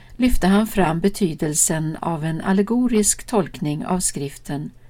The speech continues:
och betonade föreningen med Kristus som målet för rättfärdiggörelsen genom tro.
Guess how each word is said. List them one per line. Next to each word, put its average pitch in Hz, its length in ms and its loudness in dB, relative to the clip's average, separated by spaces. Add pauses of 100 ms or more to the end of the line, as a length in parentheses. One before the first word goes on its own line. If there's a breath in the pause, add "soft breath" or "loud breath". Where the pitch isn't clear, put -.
(680 soft breath)
och 240 60 0
betonade 185 640 4
föreningen 151 680 0
med 151 180 -4
Kristus - 800 -2 (320 loud breath)
som 240 240 2
målet 190 560 2
för 208 180 0
rättfärdiggörelsen 151 1400 -4
genom 156 320 -8
tro. 160 300 -10